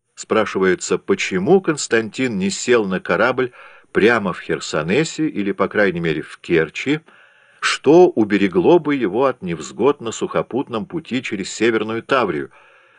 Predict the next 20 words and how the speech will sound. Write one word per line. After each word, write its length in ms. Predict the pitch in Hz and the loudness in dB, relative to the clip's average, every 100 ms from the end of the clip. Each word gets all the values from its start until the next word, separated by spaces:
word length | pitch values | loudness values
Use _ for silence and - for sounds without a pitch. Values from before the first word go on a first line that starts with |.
| - | -6
подобных 520 | 76 87 107 110 - | -2 0 0 -4 -8
нападению 600 | 82 82 80 82 80 80 | -6 -6 -4 -4 -4 -8
мадьяр. 420 | 78 67 65 - _ _ _ _ _ _ _ _ _ _ _ _ _ - | -8 -10 -12 -16 _ _ _ _ _ _ _ _ _ _ _ _ _ -2
Вероятно, 560 | 80 82 107 165 160 | 2 4 4 4 0
для 200 | 127 117 | 2 4
выбора 340 | 117 175 147 120 | 6 6 4 2
окольного 480 | - 151 139 110 101 | 2 2 2 0 0
пути 320 | 92 - 139 | -2 -2 0
была 240 | 120 113 | 0 0
серьезная 580 | 110 107 98 98 85 82 | -2 -4 -2 -2 -4 -8
причина. 520 | 80 71 - - - _ _ _ _ _ _ _ _ - | -10 -10 -10 -10 -20 _ _ _ _ _ _ _ _ -4
Очевидно, 480 | 85 - 117 160 147 | -2 0 2 4 4
морской 440 | 127 117 - 131 | 2 0 2 2
путь 300 | 123 139 123 | 2 -2 -2
через 340 | - 98 95 - | -4 -4 -4 -4
Керченский 640 | - 110 95 90 - 98 85 | 2 2 2 -8 -8 -6 -2
пролив 480 | 82 85 135 - _ - - - | 0 0 -2 -6 _ -20 -20 -6
кем-то 420 | 110 147 151 143 | 0 0 2 2
был 240 | 120 151 | 2 0
прегражден, 960 | - - 117 117 117 120 - 92 76 | -2 0 0 2 -2 -2 -2 0 0